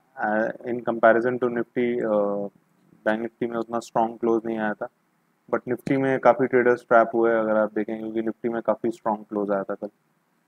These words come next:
तो बैंक निफ्टी में हमारा कोई व्यू नहीं है अभी, uh, व्यू न्यूट्रल ही है। अगर या तो थर्टी, थर्टी फ़ाइव थाउजेंड बस सपोर्ट्स, uh, हमारे जो हैं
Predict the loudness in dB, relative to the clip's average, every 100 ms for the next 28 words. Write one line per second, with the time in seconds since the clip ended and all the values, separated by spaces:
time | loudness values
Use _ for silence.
0 | _ -4 2 4 4 4 2 0 0 0
1 | 2 2 2 2 2 0 0 0 0 0
2 | -2 -4 -4 2 2 2 -4 _ _ _
3 | _ _ -8 -2 0 0 0 0 2 2
4 | 2 2 2 4 6 6 6 2 -4 -4
5 | -4 -6 _ _ _ _ _ -4 0 4
6 | 4 4 2 0 -4 -8 -18 _ _ _
7 | _ 0 0 0 0 2 6 4 2 0
8 | 4 4 4 0 -2 2 4 4 4 4
9 | 4 2